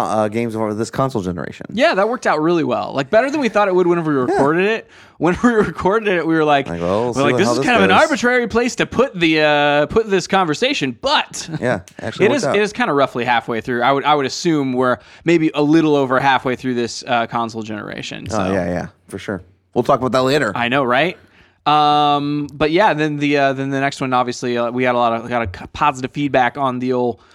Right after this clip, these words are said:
Speaker 2: ranking all twenty of the, <laughs> uh, Marvel movies.
Speaker 1: So, because we can't just, like, cover the l-, last two weeks, I, I don't even know what ha-, has happened. Like,
Speaker 2: That's true.
Speaker 1: I do wanna ask though, had we talked on the podcast about me having seen,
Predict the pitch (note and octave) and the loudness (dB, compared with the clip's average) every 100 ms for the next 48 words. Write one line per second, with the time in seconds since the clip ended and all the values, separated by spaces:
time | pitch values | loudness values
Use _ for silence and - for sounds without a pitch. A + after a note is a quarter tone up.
0 | _ - C#3+ D#3+ D#3 D3 C3+ C3+ C3+ - | _ -2 0 0 0 -2 2 2 2 -2
1 | C#3 C3 B2+ A#2 A#2+ A2+ C#3+ D3 E3 C#3 | -2 -2 -4 -4 -4 0 0 0 -4 -4
2 | C#3 D3 D3 C#3 C3 B2+ A#2+ B2 A#2+ - | 0 0 0 -2 -2 -4 -4 -6 -8 -12
3 | - - D3+ C#3+ C#3 _ _ _ _ _ | -8 0 2 2 -2 _ _ _ _ _
4 | _ _ _ - D3 F#3 E3 D3 D3+ A2+ | _ _ _ -4 0 0 0 0 -2 -4
5 | A#2 B2+ A#2+ C3+ A#2+ A2 G#2 G#2 F2+ G#2+ | -6 -4 -2 0 0 0 -2 -2 -2 0
6 | G#2 F#2+ - G#2+ F#2 F2+ - G#2 G2+ G#2 | 0 -2 -4 -2 -2 -4 -2 -2 0 0
7 | G#2 G2 F#2 E2+ C2+ F2 C2 E2+ D#2+ D#2+ | -2 -4 -4 -4 -4 -6 -8 -8 -6 -6
8 | E2+ - D2 _ _ _ _ - G#2 - | -8 -16 -18 _ _ _ _ -2 -2 0
9 | A#2+ G#2 - _ _ _ - A2+ B2 D#3+ | -4 -6 -18 _ _ _ -4 0 2 2
10 | D3 G2+ A#2+ A2+ G2+ F#2+ G#2 A#2+ D3+ - | 0 0 -2 0 -2 0 -2 -4 -4 0
11 | C#3+ C#3+ C3+ A#2 B2 B2+ B2+ B2+ B2+ A#2+ | 0 0 -4 -2 -2 -2 -2 -4 0 0
12 | A2+ - - G#2 A#2 A#2+ A2+ A2 A2+ G2+ | 0 -2 -8 -6 -4 -2 -2 -4 -6 -8
13 | - A#2 A2+ A2+ A2 | -6 -4 -2 -4 -6